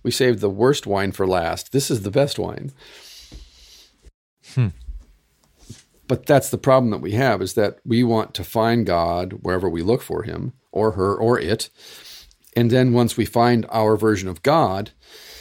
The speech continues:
Speaker 1: it never really pays off in the end.
Speaker 2: No,
Speaker 1: You see
Speaker 2: so
Speaker 1: this all the time in church, like you were
Speaker 2: Yeah.
Speaker 1: saying with your congregation.
Speaker 2: Just adjust, then adjust your expectations, right?
Speaker 1: Right, that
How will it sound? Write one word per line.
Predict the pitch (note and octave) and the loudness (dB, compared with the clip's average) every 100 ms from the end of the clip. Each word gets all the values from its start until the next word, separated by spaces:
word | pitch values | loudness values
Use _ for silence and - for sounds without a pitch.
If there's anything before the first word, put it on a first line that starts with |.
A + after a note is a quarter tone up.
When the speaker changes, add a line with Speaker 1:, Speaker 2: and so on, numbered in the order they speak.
| - - _ | -20 -20 _
Speaker 1:
it | - | 0
never | D#3+ E3 E3 | 2 2 4
really | C#3 A#2+ C#3 C3 B2+ B2 B2 | 2 4 6 6 6 4 0
pays | - C3 B2 | 0 2 4
off | D3+ - - - - - - - - - - - _ | 2 0 -6 -14 -20 -20 -20 -20 -20 -20 -20 -20 _
in | - G2+ | -4 -2
the | F2 | 0
end. | D3+ - G#2+ - - | 0 -2 -10 -18 -8
Speaker 2:
No, | C4 | -4
Speaker 1:
You | B2+ | 0
see | D3 | 2
Speaker 2:
so | |
Speaker 1:
this | B2 B2 | 2 4
all | A#2+ | 2
the | C3 | 2
time | C#3 D#3 | 0 -2
in | A2 | -2
church, | - D#2 - | -4 -8 -8
like | G2+ F#2+ | -6 2
you | D3 | 4
were | |
Speaker 2:
Yeah. | D#3+ | 4
Speaker 1:
saying | A#2 G#2+ G#2 | 4 0 0
with | F#2+ | 0
your | C3+ | -2
congregation. | C#3+ G2+ E2+ E2 - C#3 - _ - | 0 -2 -4 -6 -8 -12 -14 _ -4
Speaker 2:
Just | D#3 - | -4 -2
adjust, | D3 E3 F3 - - - - | -4 -4 -4 -6 -16 -12 -2
then | B2+ B2+ | 0 2
adjust | A#2 B2 - | 2 -2 -2
your | G#2+ | -6
expectations, | - G2+ - B2 B2 F2+ E2+ | -4 -6 -4 -4 -2 -4 -4
right? | F#2+ G#2+ - _ - - - - - _ _ _ _ _ _ _ _ _ - _ - - - - - | -4 -4 -8 _ -18 -12 -12 -12 -18 _ _ _ _ _ _ _ _ _ -20 _ -20 -20 -20 -10 0
Speaker 1:
Right, | A#2+ A#2 E2 | 2 2 2
that | A#2+ G2 | 0 0